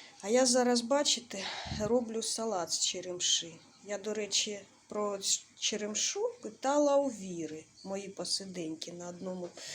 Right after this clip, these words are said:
з нещодавних стрімів, чи коштувала вона колись. Він, бачите, він, лист його схожий на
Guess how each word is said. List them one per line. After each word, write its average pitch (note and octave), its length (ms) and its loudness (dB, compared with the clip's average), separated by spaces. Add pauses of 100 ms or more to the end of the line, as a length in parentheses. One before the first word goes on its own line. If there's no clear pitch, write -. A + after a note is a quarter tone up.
(300)
з F3 100 -10
нещодавних F3+ 800 0
стрімів, D#3+ 540 -4
чи - 180 -4
коштувала A3+ 760 0
вона E3+ 380 -8
колись. D#3+ 460 -10
Він, D#4 200 4
бачите, F4 480 4
він, C4+ 380 0 (580)
лист A#3 500 2
його A3 260 -4
схожий A3 800 0
на C#4 680 0